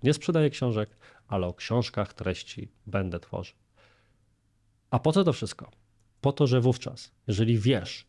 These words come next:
czego konkretnie szukają osoby na stanowiskach czy w miejscach, do których chcesz dotrzeć i uda ci się sprowadzić tych ludzi na swoją stronę internetową,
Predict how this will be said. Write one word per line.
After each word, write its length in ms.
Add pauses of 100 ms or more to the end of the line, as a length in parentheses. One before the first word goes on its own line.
czego 340
konkretnie 760
szukają 460
osoby 300 (240)
na 60
stanowiskach 800 (340)
czy 280 (400)
w 140
miejscach, 360
do 100
których 260
chcesz 600
dotrzeć 580 (800)
i 80 (100)
uda 280
ci 140
się 180
sprowadzić 480
tych 180
ludzi 300 (220)
na 80
swoją 300
stronę 380
internetową, 540